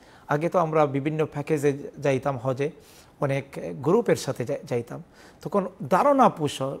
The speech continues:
পোষণ করে অনেক কথা আমরা কিন্তু বলতাম যে তারা এইটা করেন নাই, এইটা করেছেন। অনেক সময় আসলে আমার না জানার কারণে আমি কিন্তু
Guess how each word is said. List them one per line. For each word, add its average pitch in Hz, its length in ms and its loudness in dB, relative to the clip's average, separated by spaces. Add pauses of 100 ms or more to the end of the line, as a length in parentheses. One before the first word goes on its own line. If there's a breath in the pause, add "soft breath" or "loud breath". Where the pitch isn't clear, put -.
(160)
পোষণ 147 300 -2
করে 123 240 -4
অনেক 147 320 -2
কথা 165 220 0
আমরা 127 280 0
কিন্তু 120 340 -8
বলতাম 127 340 -12 (580 soft breath)
যে 156 120 4
তারা 160 260 4
এইটা 147 220 2
করেন 131 280 -4
নাই, 131 260 -4
এইটা 139 260 -4
করেছেন। 127 500 -4 (140)
অনেক 143 240 -4
সময় 139 240 -4
আসলে 127 420 -4 (320 loud breath)
আমার 165 280 4
না 156 240 2
জানার 202 320 2
কারণে 143 340 0
আমি 139 180 0
কিন্তু 143 240 -4